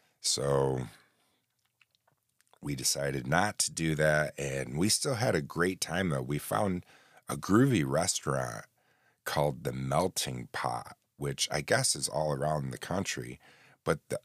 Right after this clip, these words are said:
closest one to us, besides King of Prussia, which is in Pennsylvania,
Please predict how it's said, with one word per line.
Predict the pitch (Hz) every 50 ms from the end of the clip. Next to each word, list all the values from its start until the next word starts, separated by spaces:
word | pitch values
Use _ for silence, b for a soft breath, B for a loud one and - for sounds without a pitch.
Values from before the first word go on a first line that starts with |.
| -
closest | - - - - 98 110 123 123 - - - - - -
one | 98 98 98 95
to | 87 85 80 -
us, | - 90 90 80 73 67 - - - - - - - _ _ _ _ _ _ _ _ _
besides | - 73 - - - 69 73 82 85 78 - - - - - -
King | - - 90 85 80
of | 73 71 - _
Prussia, | - - - 87 85 80 - - - 64 64 64 - _ _ _ _ _ _ _ _ _ _ _ _ _
which | 73 71 - -
is | 71 69
in | 71 69
Pennsylvania, | - - 78 76 - - 69 67 73 76 76 73 -